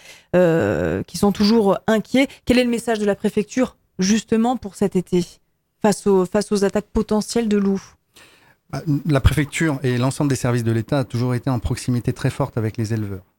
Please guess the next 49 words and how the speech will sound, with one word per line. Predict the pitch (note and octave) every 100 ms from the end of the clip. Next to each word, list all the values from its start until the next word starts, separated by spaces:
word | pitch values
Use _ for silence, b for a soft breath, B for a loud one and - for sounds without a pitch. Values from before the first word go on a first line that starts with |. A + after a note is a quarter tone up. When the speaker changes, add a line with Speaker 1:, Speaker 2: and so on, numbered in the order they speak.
| _
Speaker 2:
Nous, | B2 C3+
nous | A#2+
sommes | - C3+ -
très | - D#3
présents. | D3 C3 G#2+ A2+ D#3
On | C#3
sait, | G#2 - C#3+
euh, | A#2+
le | G#2+
drame | G#2+ C3 C#3+
que | C#3 A#2
constitue, | - B2+ - A2+ - C3+
euh, | A2+ F#2+ B B B B D3
euh, | A2
la | A#2
prédation | - B2 A#2 - C#3
pour, | - B2+ A#2
euh, | G#2
ces | G#2 A#2
familles | A#2 A2 B2+ D#3 - b b b
à | A2+
chaque | - C3+
fois. | - A#2+ C#3+ D3 -
Euh, | A#2 A2
donc, | A#2 B2+ - A#2
euh, | G#2+ G#2 G2+ - B2
ben, | A#2 A#2
on, | B2 B2+ B2+
on | C3+ B2+
est, | D3
on | B2
est | A#2+
présent | - B2+ C3+ C3+ A#2
auprès | G#2 A2 -
d'eux, | B2 F#3+
hein. | B2+
La, | A#2+ G#2+ A2
la, | G#2+ A2
la | A#2
règle | A#2 C#3+ C3
et | A2+
la | A2+
loi, | A#2+ C3+
euh, | A#2 G#2
sont, | G#2 - A#2+ A2
euh, | A2
ce |
qu'elles | - A2+
sont. | - D#3+